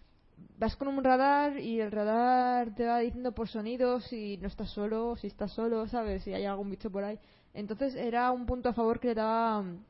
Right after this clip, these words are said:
que le va al juego, porque había mucha tensión. A lo mejor tú estabas en una cueva o estabas en una nave abandonada o algo así,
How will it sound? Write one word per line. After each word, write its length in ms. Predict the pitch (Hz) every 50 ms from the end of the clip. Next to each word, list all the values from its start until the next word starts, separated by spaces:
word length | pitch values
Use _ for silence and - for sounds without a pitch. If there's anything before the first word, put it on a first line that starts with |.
| _ - - - -
que 80 | - 196
le 100 | 190 196
va 80 | 208 208
al 60 | 180
juego, 400 | - - 240 311 339 320 254 220
porque 180 | 208 202 208
había 120 | 196 202 214
mucha 220 | 220 233 - 233
tensión. 420 | 202 196 196 196 - 285 302 302 247
A 40 |
lo 80 | 214 196
mejor 240 | 202 - - 226 214
tú 60 | 226
estabas 240 | 226 - 254 247 226
en 60 | 247
una 220 | 240 220 220 208
cueva 400 | 196 220 247 254 262 254 240 226
o 100 | 208 185
estabas 280 | 180 - - 208 208 202
en 60 | 233
una 80 | 226 214
nave 180 | 208 214 226
abandonada 600 | 233 233 220 214 196 190 190 202 220 254 247 233
o 60 | 226 226
algo 140 | 220 220
así, 360 | 214 202 - - 240 262 294